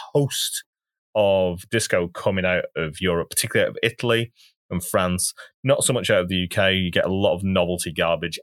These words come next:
a la the Nolans out of the U K, unfortunately, but, um, get some, re-, <laughs> yes, correct face. Um, you get some really great disco.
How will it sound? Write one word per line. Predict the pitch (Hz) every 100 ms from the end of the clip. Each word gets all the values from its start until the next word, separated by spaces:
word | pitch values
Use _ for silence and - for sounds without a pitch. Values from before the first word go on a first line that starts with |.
| 90
a | 90
la | 85
the | 85 85
Nolans | 87 87 90 87 78 80
out | 76
of | -
the | 73
U | 76 71
K, | - 76 87
unfortunately, | 90 85 64 - 82 85 95
but, | - - _ _ _ _ -
um, | 87 82 - 117
get | 123
some, | - 113
re-, | 120 120
<laughs> |
yes, | - - - - -
correct | - 113 110 -
face. | - 82 90 - _ _ _ _ 104
Um, | 101 95 92 _
you | 113
get | 117 117
some | 120 117
really | 127 123
great | 101 110 110 113 101 92 - _ _
disco. | 104 - 98 76 71